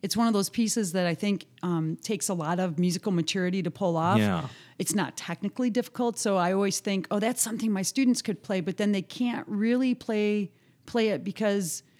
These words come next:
Speaker 1: it's, it's really difficult musically,
Speaker 2: Right.
Speaker 1: even though it's not difficult technically. Does that make sense?
Speaker 2: Eh, no, absolutely. Yeah.
Speaker 1: I think the William Grant Still Romance is like that,
Speaker 2: Oh, I
Speaker 1: too.
Speaker 2: love that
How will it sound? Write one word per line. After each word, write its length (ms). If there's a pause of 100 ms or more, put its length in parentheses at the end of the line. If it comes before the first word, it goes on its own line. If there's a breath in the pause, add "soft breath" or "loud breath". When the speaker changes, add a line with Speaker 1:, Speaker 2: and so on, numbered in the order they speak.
(260 soft breath)
Speaker 1:
it's, 200 (140)
it's 260
really 400
difficult 560
musically, 640
Speaker 2:
Right. 260
Speaker 1:
even 240
though 120
it's 120
not 240
difficult 480
technically. 540
Does 160
that 100
make 160
sense? 340
Speaker 2:
Eh, 140
no, 300
absolutely. 540 (100)
Yeah. 140
Speaker 1:
I 20
think 100
the 60
William 340
Grant 260
Still 480
Romance 480
is 140
like 180
that, 280
Speaker 2:
Oh, 100
I 60
Speaker 1:
too. 60
Speaker 2:
love 160
that 80